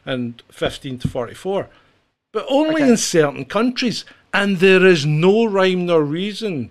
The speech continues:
Speaker 1: to indicate why those countries are any different from any other. Because places like France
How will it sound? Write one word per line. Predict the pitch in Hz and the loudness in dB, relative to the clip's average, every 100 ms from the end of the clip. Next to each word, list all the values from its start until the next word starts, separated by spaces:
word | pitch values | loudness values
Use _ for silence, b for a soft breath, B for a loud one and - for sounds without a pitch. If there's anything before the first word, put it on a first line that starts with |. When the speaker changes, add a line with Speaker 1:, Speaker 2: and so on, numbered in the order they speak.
| - | -4
Speaker 1:
to | 156 | -2
indicate | 160 180 175 - 151 - _ | -2 -6 -8 -6 -6 -6 _
why | 147 156 160 | 0 2 0
those | 156 151 | -2 -6
countries | - - 156 156 151 | -6 -8 -8 -8 -8
are | 131 127 | -6 -4
any | 139 139 | -6 -6
different | 131 131 165 123 | -8 -8 -12 -12
from | 135 123 123 - | -8 -8 -10 -14
any | 135 139 135 131 | -10 -6 -4 -4
other. | 143 165 139 - _ _ _ | -6 -6 -10 -12 _ _ _
Because | 165 156 156 - | -10 -4 -4 -4
places | - 190 233 190 | -4 -4 -4 -6
like | 196 143 | -4 -6
France | - 147 156 170 117 - - | -6 -6 -4 -6 -8 -12 -16